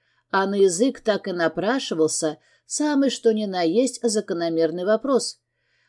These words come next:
Да только произнести его вслух я так и не решилась,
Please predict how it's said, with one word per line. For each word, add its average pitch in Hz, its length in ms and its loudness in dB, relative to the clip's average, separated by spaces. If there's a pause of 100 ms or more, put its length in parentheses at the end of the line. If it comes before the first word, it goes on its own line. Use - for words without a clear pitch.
Да 254 160 2
только 262 360 2
произнести 247 680 0
его 247 180 8
вслух 311 400 0
я 190 160 -2
так 247 360 -2
и 240 100 0
не 214 160 0
решилась, 156 680 -4